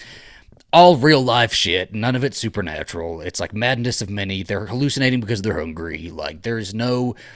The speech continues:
wilderness. There is no higher being in this show that is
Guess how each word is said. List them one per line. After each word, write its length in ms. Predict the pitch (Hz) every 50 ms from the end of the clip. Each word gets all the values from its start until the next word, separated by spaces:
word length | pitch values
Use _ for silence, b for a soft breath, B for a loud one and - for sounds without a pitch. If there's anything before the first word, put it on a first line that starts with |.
| B B B -
wilderness. 760 | 98 98 131 123 113 92 90 73 - - 64 - - - -
There 180 | 104 110 110
is 140 | 110 104 92
no 400 | 113 123 127 127 127 123 98 - -
higher 360 | - - - 123 113 107 98 92
being 580 | 82 78 - - - - - 73 - 85 85 - - _
in 200 | - 98 92 87
this 140 | 87 85 80
show 420 | - - - 98 82 64 - - - -
that 120 | 92 80 82
is 180 | 82 - -